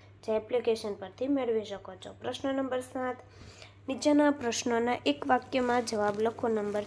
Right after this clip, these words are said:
ચોવીસ, ફળનું પાકવું એ કેવો પ્રકાર, કેવો ફેરફાર છે, કેમ? તો ફળનું પાકવું એ રાસાયણિક ફેરફાર છે. ફળ પાકતા તેના રંગ, સુગંધ, સ્વાદ બદલાય છે, જે રાસાયણિક ફેરફારોના પરિણામે થાય છે. નંબર પચીસ,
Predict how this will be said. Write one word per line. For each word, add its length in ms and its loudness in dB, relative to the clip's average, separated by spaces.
ચોવીસ, 340 -2
ફળનું 440 8
પાકવું 460 2
એ 80 4
કેવો 340 4
પ્રકાર, 460 0
કેવો 220 8
ફેરફાર 480 2
છે, 220 -2
કેમ? 260 -2
તો 140 0
ફળનું 440 6
પાકવું 420 4
એ 80 4
રાસાયણિક 500 -2
ફેરફાર 420 -2
છે. 200 -4
ફળ 340 2
પાકતા 480 0
તેના 340 2
રંગ, 360 2
સુગંધ, 560 0
સ્વાદ 440 2
બદલાય 460 2
છે, 220 -2
જે 200 0
રાસાયણિક 520 -2
ફેરફારોના 680 -4
પરિણામે 600 -6
થાય 260 -10
છે. 180 -14
નંબર 300 -2
પચીસ, 440 -8